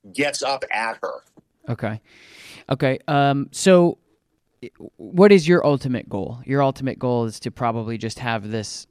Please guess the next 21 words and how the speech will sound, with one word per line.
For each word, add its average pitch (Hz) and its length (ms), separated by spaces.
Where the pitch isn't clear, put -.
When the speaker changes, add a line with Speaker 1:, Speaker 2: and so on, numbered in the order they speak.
Speaker 2:
stop 107 320
happening, 104 500
I 104 80
would 101 100
assume, 101 380
right? 110 220
Speaker 1:
I - 80
mean, 160 200
yeah, 120 440
it, 131 180
it 131 100
doesn't 139 260
happen 151 280
often. 120 460
Um, 110 480
and, 113 420
y-, 104 100
you 117 420
know, 95 260
it, 113 180
it, 113 220